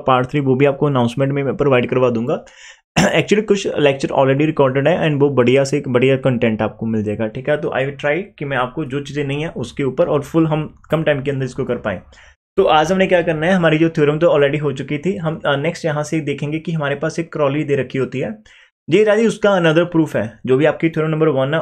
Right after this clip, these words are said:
उसका another proof हमें दे रखा है। तो ये another proof आपको करने की कोई ज़्यादा, अ, नीड नहीं है, ठीक है, इसको आप देख लो, ठीक है। अ, हमारा जो पार्ट वन था वही, अ, सही था, लेकिन इसके अंदर क्रॉलरी आती है डियर। यहाँ पर क्रॉलरी हमारे पास क्या दे रखी है कि आपको यदि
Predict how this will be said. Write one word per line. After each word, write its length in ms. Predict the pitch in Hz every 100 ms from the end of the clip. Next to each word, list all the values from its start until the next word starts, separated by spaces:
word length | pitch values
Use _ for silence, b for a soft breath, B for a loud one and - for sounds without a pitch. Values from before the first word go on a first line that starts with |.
| -
उसका 320 | 139 - 165 -
another 420 | 139 131 139 175 202
proof 240 | 170 170
हमें 180 | 160 151
दे 80 | 135
रखा 240 | 131 131 165
है। 60 |
तो 140 | 165 170
ये 120 | 165
another 340 | 135 139 151 -
proof 260 | 175 165
आपको 400 | 165 - 165 165
करने 260 | 160 147 143
की 140 | 151
कोई 200 | 156 156
ज़्यादा, 240 | 147 135 143
अ, 180 | 110 127
नीड 240 | 131 131
नहीं 180 | 139 139
है, 120 | - - _ -
ठीक 160 | 131
है, 140 | 165 - 123
इसको 300 | - 147 139
आप 240 | 127 120 -
देख 220 | 135 135
लो, 120 | 143
ठीक 200 | 160 135
है। 60 | 151 190 _ _ _ _ _ _ _ _
अ, 80 | 131 135 117
हमारा 260 | 113 147 147
जो 80 | 160
पार्ट 240 | 147 139
वन 220 | 139 143
था 100 | 202 254
वही, 260 | 131 143
अ, 180 | - 127 - _
सही 220 | - 135 117
था, 200 | 98 - _ 190
लेकिन 200 | 208 233
इसके 200 | 220 233
अंदर 140 | 247 262
क्रॉलरी 420 | 151 147 151 165
आती 240 | 123 -
है 60 | 117
डियर। 240 | 123 147
यहाँ 160 | 139 120
पर 180 | 113 117 -
क्रॉलरी 280 | 147 160 202
हमारे 220 | 180 165
पास 220 | 165 165
क्या 160 | 160 147
दे 100 | 143
रखी 240 | 131 139
है 80 | 135
कि 300 | - 101 - 117
आपको 320 | 131 - 175
यदि 240 | 151 147